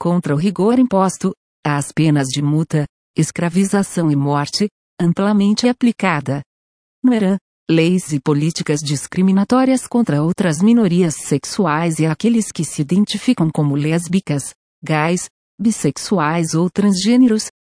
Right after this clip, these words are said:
L G B T, colocam esses grupos em risco de assédio,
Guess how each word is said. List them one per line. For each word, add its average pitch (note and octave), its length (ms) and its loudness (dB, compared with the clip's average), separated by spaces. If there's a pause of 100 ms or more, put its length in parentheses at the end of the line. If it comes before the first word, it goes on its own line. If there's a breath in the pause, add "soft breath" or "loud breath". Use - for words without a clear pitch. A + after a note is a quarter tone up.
(120)
L G3 280 2
G G3 160 2
B G3+ 120 0
T, - 180 -4 (300)
colocam G#3 540 0
esses F#3 320 0
grupos F#3+ 500 0
em D3 80 0
risco E3+ 460 0
de D3 160 -4
assédio, D3 560 -4